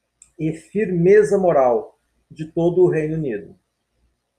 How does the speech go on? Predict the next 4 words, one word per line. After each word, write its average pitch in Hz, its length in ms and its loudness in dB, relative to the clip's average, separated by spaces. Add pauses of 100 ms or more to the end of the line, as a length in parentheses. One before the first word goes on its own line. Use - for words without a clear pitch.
(1700)
Mas 196 340 0
o 202 220 0
tirano 180 520 0
monstro 139 920 -4